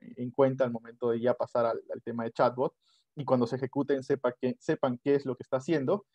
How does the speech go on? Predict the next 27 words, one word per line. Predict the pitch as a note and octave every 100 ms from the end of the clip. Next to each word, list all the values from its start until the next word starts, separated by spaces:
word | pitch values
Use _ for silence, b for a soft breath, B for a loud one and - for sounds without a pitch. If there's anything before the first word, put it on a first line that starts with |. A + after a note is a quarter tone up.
| _ _ _ -
Eh, | C#3+ C#3+ C#3+ C#3+ C#3+ _ _ _ _ _ _ _ _ _ _ -
los | E3 D3+ C#3 C#3
que, | D3+ D3
digamos, | C#3 D3 D#3+ E3 - - _
también | C#3+ D3 E3 F3
estoy | E3 D#3+
mostrándoles | D#3 - D#3+ D#3+ D#3
cómo | D#3 D#3 D#3+ C#3+
interactúa | C#3 C3 B2+ B2 C#3+ D3 C#3+
algunas, | C3 C3+ C#3 - _
algunas | C3 B2 C3+ C3+
actividades, | C3+ B2 B2 A#2 -
por | A#2
ejemplo, | - B2+ B2+
el | A#2+
orquestador | A2+ A#2+ - B2 B2+ B2
con | - A#2+
el, | A#2 -
con | - A#2+
el | B2
juipad | A#2+ A#2+ A#2+
Studio, | B2 - A#2+ A2+ -
¿no? | F#3 b b b b b -
Entonces, | C3+ D#3 D3+
ciertos | F#3+ F#3+ F3+
puntos, | F#3 F3+ G3 - -
eh, | C3 A#2+ A#2